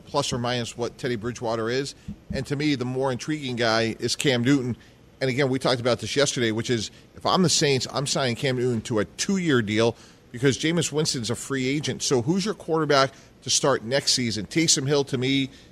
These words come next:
is a good sort of, like, piece of the puzzle, but he's a collision player. He's dealing with a concussion. Ian Book's a little bit of an undersized quarterback from Notre Dame, but I would go sign Cam Newton to a two-year deal. And he's played against Sean Payton fifteen times in his career.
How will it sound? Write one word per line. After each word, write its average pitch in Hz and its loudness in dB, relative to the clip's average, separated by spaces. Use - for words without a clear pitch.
is 127 -2
a 123 2
good 139 0
sort 131 2
of, 104 -2
like, 110 -4
piece 147 -4
of 135 -2
the 139 0
puzzle, 143 2
but 131 4
he's 127 4
a 123 -2
collision 135 0
player. 131 2
He's 120 -2
dealing 127 2
with 123 0
a 120 -6
concussion. 117 0
Ian 147 4
Book's 143 2
a 117 -4
little 127 2
bit 131 4
of 117 4
an 117 0
undersized 123 2
quarterback 120 2
from 110 -8
Notre 113 0
Dame, 127 0
but 117 2
I 135 6
would 170 2
go 135 4
sign 123 0
Cam 131 0
Newton 127 -2
to 131 -2
a 117 2
two-year 123 2
deal. 123 4
And 127 4
he's 165 -4
played 160 2
against 123 0
Sean 135 2
Payton 127 -2
fifteen 135 -4
times 123 -2
in - -2
his 120 -4
career. 127 2